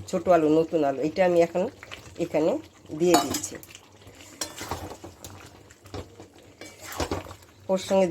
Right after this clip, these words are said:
যা একটু ভালো ভাজা ভাজা হবে বা মশলা ঢুকবে, যাই হোক, যেটাই হোক, ওটা দিয়ে দিব। নতুন আলু দিয়ে এইভাবে মাংস রান্না করলে না ভালো লাগে, আগেকার দিনে রান্না, পুরোনো দিনের মা মাসিরা এইভাবে রান্না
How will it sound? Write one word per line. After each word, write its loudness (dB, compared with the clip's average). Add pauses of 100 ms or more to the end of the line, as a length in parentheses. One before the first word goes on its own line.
যা 8
একটু -10 (100)
ভালো 4 (540)
ভাজা 4
ভাজা 4
হবে 4 (100)
বা 4 (100)
মশলা 4 (100)
ঢুকবে, -2 (120)
যাই 8
হোক, -2 (800)
যেটাই 2
হোক, -6
ওটা 0 (100)
দিয়ে 2
দিব। -2 (160)
নতুন 4 (100)
আলু 4
দিয়ে 2
এইভাবে 2
মাংস 0 (140)
রান্না 6
করলে 0
না 4 (120)
ভালো 2
লাগে, -4
আগেকার 0
দিনে 2
রান্না, 2 (100)
পুরোনো 2 (100)
দিনের 2 (640)
মা 8 (140)
মাসিরা -2
এইভাবে 0 (100)
রান্না -2